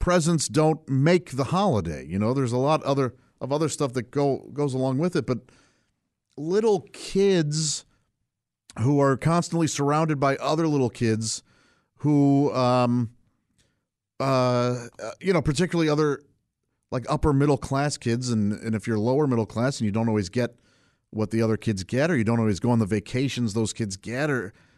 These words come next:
have the same kind of food in the pantry and things like that,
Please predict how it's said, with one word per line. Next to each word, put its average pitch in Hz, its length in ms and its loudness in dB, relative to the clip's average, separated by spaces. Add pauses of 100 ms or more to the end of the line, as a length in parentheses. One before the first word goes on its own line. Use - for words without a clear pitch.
(140)
have 123 160 -4
the 117 60 -4
same 131 240 -2
kind 123 160 -2
of - 60 -6
food 151 440 0
in 123 80 0
the 113 80 -2
pantry 147 580 -2
and 101 120 -2
things 104 180 -2
like 101 160 -4
that, 120 280 -4